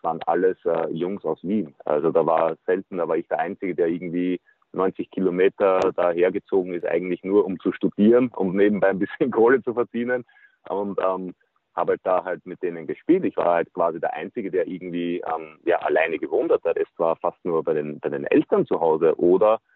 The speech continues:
ähm, die hatten halt schon so einen, äh, ähm, tollen Vertrag, äh, Jungprofi-Vertrag, dass der Verein gesagt hat, „Komm her, wir, wir, wir, äh, äh, geben dir eine Wohnung.“ Und, äh, von dem her war das eigentlich immer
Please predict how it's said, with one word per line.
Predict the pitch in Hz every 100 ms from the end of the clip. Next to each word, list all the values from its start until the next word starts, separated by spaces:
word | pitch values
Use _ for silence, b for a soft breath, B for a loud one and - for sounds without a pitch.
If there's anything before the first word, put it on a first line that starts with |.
| b b b -
ähm, | 87 90 80 87
die |
hatten | 85 90 98
halt | 90
schon | - 92 87
so | 87 92
einen, | 101
äh, | 92 92 90 80 85
ähm, | 82 82 -
tollen | 90 92 92
Vertrag, | 87 - 82 95 107 _ -
äh, | 85 87 90 85
Jungprofi-Vertrag, | 90 98 92 - 90 - 87 90
dass | 87
der | 87
Verein | - 80 90
gesagt | 90 90 85
hat, | -
„Komm | 90 80
her, | 87 92
wir, | 90 87
wir, | 90 87 87 -
wir, | - 87 85 - - - - - - _ _ _ _ -
äh, | 82
äh, | 80 -
geben | 90 87
dir | 92
eine | 85
Wohnung.“ | 95 139 90 80 _ b b b b _ _
Und, | - 80 80
äh, | 80 78
von | 82
dem | 80 92
her | 98
war | 90
das | 85 -
eigentlich | 87 92
immer | 107 98 107 107